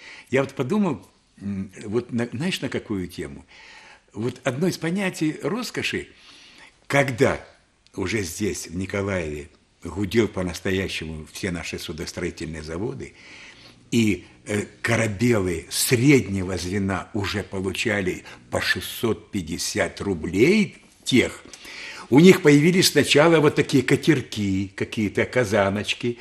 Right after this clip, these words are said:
потом что-то ещё, потом появились, по машинам будем говорить,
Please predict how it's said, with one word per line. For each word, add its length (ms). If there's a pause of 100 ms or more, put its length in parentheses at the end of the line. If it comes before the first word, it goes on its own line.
(260)
потом 340
что-то 300
ещё, 280 (260)
потом 280
появились, 560
по 160
машинам 520
будем 340
говорить, 340